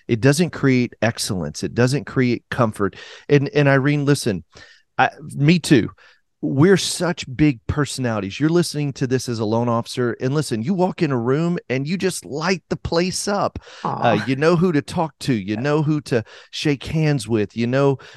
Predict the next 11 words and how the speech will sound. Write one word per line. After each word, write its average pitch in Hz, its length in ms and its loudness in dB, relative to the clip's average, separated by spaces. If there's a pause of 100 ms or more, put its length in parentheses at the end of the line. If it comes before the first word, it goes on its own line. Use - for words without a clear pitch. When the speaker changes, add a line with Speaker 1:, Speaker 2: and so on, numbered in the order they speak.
Speaker 1:
you 135 100 -2
know, 143 80 2
you're 135 180 4
walking 143 520 -2
in, 135 340 -2
and, 123 380 -2
and 131 240 0
we're 143 280 2
such - 520 -2
a 185 80 0
personality-driven 113 1500 0